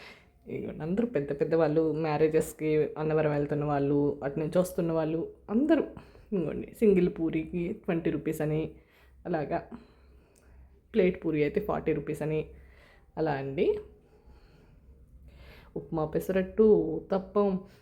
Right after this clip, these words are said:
ఆ, వెజ్ ఫ్రైడ్ రైస్ అవి కూడా ఉన్నాయంటే, చికెన్ ఫ్రైడ్ రైస్లు అవి కూడా ఉన్నాయనుకుంటా. ఈ మధ్యాహ్నం స్టార్ట్ అవుతాయి అనుకుంటా. మార్నింగ్ అయితే ఈ టిఫిన్ సెక్షనే ఉందండి ఎక్కువ. మళ్ళీ నేను టోకెన్కి వెళ్తాను చూడండి.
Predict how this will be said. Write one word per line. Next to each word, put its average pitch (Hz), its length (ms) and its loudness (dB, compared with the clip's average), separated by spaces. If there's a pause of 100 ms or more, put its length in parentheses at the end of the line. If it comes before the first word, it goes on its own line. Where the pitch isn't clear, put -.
(220)
ఆ, 170 100 0
వెజ్ 165 260 0
ఫ్రైడ్ 185 320 0
రైస్ 185 200 2
అవి 180 120 4
కూడా 190 240 4
ఉన్నాయంటే, 190 360 2
చికెన్ 180 320 -4
ఫ్రైడ్ 170 260 -2
రైస్లు 180 360 0
అవి 165 140 2
కూడా 180 180 2
ఉన్నాయనుకుంటా. 156 600 0
ఈ 254 80 4
మధ్యాహ్నం 202 460 6
స్టార్ట్ 180 300 -4
అవుతాయి 165 240 0
అనుకుంటా. 160 420 -2 (720)
మార్నింగ్ 202 340 6
అయితే 226 260 4
ఈ 233 140 2
టిఫిన్ 202 240 4
సెక్షనే 185 380 2
ఉందండి 151 360 2
ఎక్కువ. 180 500 2 (3750)
మళ్ళీ 165 200 6
నేను 170 180 6
టోకెన్కి 170 400 4
వెళ్తాను 156 240 2
చూడండి. 160 460 2